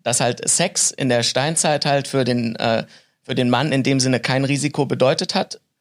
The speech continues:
weil er könnte die, konnte die Frau im Zweifelsfall verlassen, während für die Frau, wenn die schwanger geworden wäre,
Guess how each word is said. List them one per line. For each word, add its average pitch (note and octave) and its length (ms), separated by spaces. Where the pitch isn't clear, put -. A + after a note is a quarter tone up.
weil A2 180
er A2+ 140
könnte B2 260
die, A2+ 140
konnte A#2+ 380
die A2+ 100
Frau A#2+ 240
im A#2 140
Zweifelsfall A#2 500
verlassen, B2+ 500
während A2+ 240
für - 160
die - 80
Frau, B2+ 260
wenn A#2+ 120
die A2+ 100
schwanger B2 380
geworden A#2+ 440
wäre, C3 300